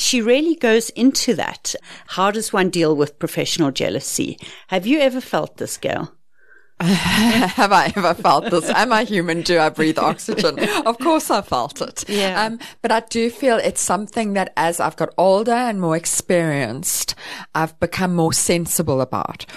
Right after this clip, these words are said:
Speaker 1: Mm.
Speaker 2: So at the beginning, particularly when I was trying to get published and wasn't yet, and I had this dream, I, I got quite, and this is a, a pattern actually in my thinking about anything.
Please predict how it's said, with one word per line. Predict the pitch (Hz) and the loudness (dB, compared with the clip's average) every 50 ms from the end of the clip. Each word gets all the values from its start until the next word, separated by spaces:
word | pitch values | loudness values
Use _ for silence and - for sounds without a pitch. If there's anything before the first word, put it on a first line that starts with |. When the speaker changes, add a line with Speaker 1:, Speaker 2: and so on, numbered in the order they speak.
| - - | -6 0
Speaker 1:
Mm. | - 202 208 208 196 | 2 2 2 2 2
Speaker 2:
So | 185 | 0
at | - - 220 - - | 0 0 -2 -2 -4
the | 415 | -4
beginning, | - 415 415 302 262 233 220 226 | -4 -2 0 0 0 0 0 -2
particularly | 240 - - 320 320 - 381 415 381 | -4 -2 -2 -2 0 2 2 4 4
when | 330 269 220 | 4 4 2
I | 202 | 2
was | 190 190 - | 2 0 -2
trying | - - - 220 202 208 208 208 214 | -4 -2 0 2 4 4 4 2 2
to | - - | 0 -2
get | 196 160 147 - - | -2 -2 -4 -4 -4
published | 147 120 - - - - - - - - - - - - - - - - - - - | -4 -4 -4 -6 -10 -16 -12 -8 -8 -8 -8 -8 -12 -14 -14 -16 -18 -18 -18 -8 -4
and | 151 160 170 175 156 | -4 -4 -2 -4 -4
wasn't | 156 151 170 170 185 185 - 139 95 - - - | -2 0 2 4 4 2 0 -6 -12 -12 -10 -6
yet, | 117 92 65 - - - - - - - - - - - - - | -4 -4 -4 -6 -10 -8 -6 -6 -6 -6 -8 -12 -16 -18 -8 -4
and | 160 160 165 | -2 0 2
I | 165 180 202 | 2 0 0
had | 202 226 202 202 | 0 -2 -4 -4
this | 196 196 - - | -4 -6 -6 -2
dream, | - 196 202 190 190 190 - - | 2 4 4 4 4 2 0 -2
I, | 190 - - - | -6 -6 -6 -6
I | 208 220 | -6 -6
got | 226 - - 277 320 - | -2 0 -2 -2 -2 -2
quite, | - 339 370 427 415 - | 0 0 0 0 0 -2
and | - 269 262 247 | -2 -2 0 0
this | 262 254 - | 0 2 2
is | 311 - | 0 2
a, | 214 - 240 - - | 0 -2 -2 -4 -6
a | - - | -6 -6
pattern | - - - 254 254 - - - 254 | -4 -2 -2 -2 -2 -2 -2 -2 -2
actually | - - 165 - - - - 180 | -2 -2 -4 -6 -4 -2 -2 0
in | 170 170 | 0 0
my | 170 160 | -2 -2
thinking | 165 - 202 180 185 - 202 | -2 -2 -2 -2 -2 -2 -4
about | 170 160 151 151 147 - | -4 -2 -2 -4 -2 -2
anything. | - 170 180 190 190 - - 123 104 101 - | 0 2 2 2 2 0 -2 -4 -4 -4 -8